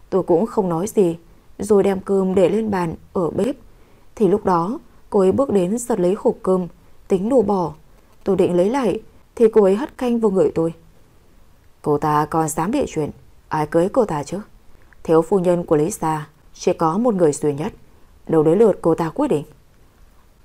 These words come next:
Khả Hân im lặng và không nói gì thêm.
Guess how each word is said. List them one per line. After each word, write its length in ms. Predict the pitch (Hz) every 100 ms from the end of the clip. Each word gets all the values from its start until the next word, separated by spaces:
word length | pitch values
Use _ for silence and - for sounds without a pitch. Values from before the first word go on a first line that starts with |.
| _
Khả 280 | - 180 151
Hân 300 | 160 156 156
im 180 | 190 185
lặng 280 | 185 175 208 - - -
và 280 | 196 185 180
không 260 | - 214
nói 200 | 180 180
gì 240 | - 208 165
thêm. 280 | 180 190